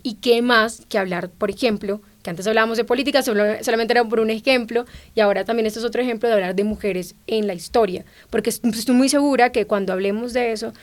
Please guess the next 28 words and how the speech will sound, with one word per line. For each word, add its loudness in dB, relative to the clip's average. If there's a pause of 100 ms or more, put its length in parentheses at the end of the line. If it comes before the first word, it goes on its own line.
(160)
nos -2
va 2
a 4
ayudar 2 (460)
a 4
seguir -2
construyendo -4 (400)
esa 2
participación -6
de -8
las -6
mujeres -8
en -8
Colombia, 0
es -8
solamente -6
eso. -12
Entonces, -6 (640)
yo -2
creo -4
que 0
eso -4
podría -2
ser -4
los -4
puntos -8
inmediatos -4
que, -2